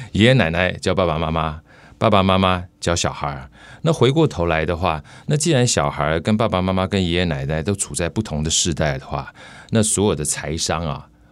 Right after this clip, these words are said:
某种程度上，因为做财富这件事情也跟当代的潮流有关，跟当代的工作有关，甚至跟当代的环境有关嘛。像现在目前女孩儿的话，可以像邓医师这样跟我这样分享，那以前的女孩儿很辛苦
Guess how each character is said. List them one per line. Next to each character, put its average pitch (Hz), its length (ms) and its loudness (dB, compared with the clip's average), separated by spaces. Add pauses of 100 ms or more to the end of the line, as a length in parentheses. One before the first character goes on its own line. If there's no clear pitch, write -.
某 92 120 0
种 90 140 -2
程 80 180 -4
度 85 60 -2
上， 92 140 -4
因 131 60 0
为 165 40 0
做 - 180 0
财 - 220 -2
富 127 140 -2
这 107 100 0
件 101 80 2
事 92 160 -2
情 78 160 -4
也 71 100 -2
跟 98 200 -2
当 107 160 0
代 92 100 0
的 78 80 -4
潮 76 200 -4
流 80 120 -2
有 69 140 -4
关， 76 200 -4
跟 95 140 -2
当 98 160 -2
代 95 80 -2
的 85 80 0
工 92 180 -2
作 90 160 -2
有 69 140 -2
关， 76 260 -4 (280)
甚 120 160 2
至 104 40 4
跟 107 120 2
当 101 160 0
代 101 80 2
的 82 80 0
环 76 260 -2
境 85 160 2
有 73 140 0
关 76 240 0
嘛。 76 120 2
像 117 200 2
现 - 140 2
在 113 120 4
目 110 100 4
前 85 220 0
女 78 100 -2
孩 69 180 -8
儿 76 40 -2
的 80 80 0
话， 80 220 -2
可 - 100 -4
以 87 60 0
像 90 180 0
邓 87 140 -2
医 87 40 0
师 85 140 -4
这 80 80 -2
样 80 100 -2
跟 78 140 -4
我 73 60 -4
这 80 80 -4
样 78 100 -2
分 80 180 -2
享， 76 220 -4 (360)
那 131 100 2
以 101 120 4
前 - 220 -2
的 95 80 2
女 90 100 2
孩 73 140 -4
儿 73 40 -2
很 78 120 -6
辛 101 260 4
苦 90 160 -2